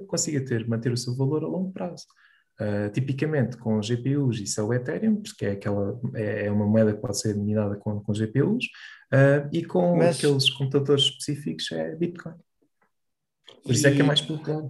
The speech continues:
Speaker 1: Não
Speaker 2: Exatamente, mas não concordas que se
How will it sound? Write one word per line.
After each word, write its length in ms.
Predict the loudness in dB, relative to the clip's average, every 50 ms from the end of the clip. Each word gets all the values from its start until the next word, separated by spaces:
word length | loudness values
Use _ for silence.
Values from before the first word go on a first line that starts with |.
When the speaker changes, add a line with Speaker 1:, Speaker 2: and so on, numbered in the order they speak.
| -12 -14 -20 _ _
Speaker 1:
Não 360 | -6 -4 -4 -4 -4 -6 -8 -12 -16 -20 -20 -20 -18 -4 -2
Speaker 2:
Exatamente, 680 | 4 6 6 6 8 6 4 4 4 2 0 -4 -8 -2
mas 380 | 0 2 2 2 0 -6 -6 -2
não 260 | 2 6 6 6 6
concordas 580 | 6 4 6 8 8 8 8 8 4 2 0
que 240 | -2 0 2 2 2
se 600 | 2 0 -2 0 2 4 4 4 4 4 2 -2